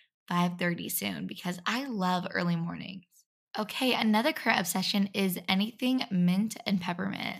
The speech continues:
I literally love mint flavor, peppermint flavor, the smell of it, every single thing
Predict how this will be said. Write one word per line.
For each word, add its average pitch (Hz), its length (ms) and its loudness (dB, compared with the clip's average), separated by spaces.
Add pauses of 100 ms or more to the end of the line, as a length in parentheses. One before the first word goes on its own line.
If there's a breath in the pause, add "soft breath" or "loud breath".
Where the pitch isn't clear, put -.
(500 loud breath)
I 214 120 2
literally 214 440 2
love 180 500 2 (220)
mint 180 320 0
flavor, 208 680 2
peppermint 190 480 0
flavor, 180 640 0 (260 loud breath)
the 202 80 -4
smell 185 460 2
of 190 80 0
it, 196 240 4
every 190 320 2
single 196 320 0
thing 185 480 -4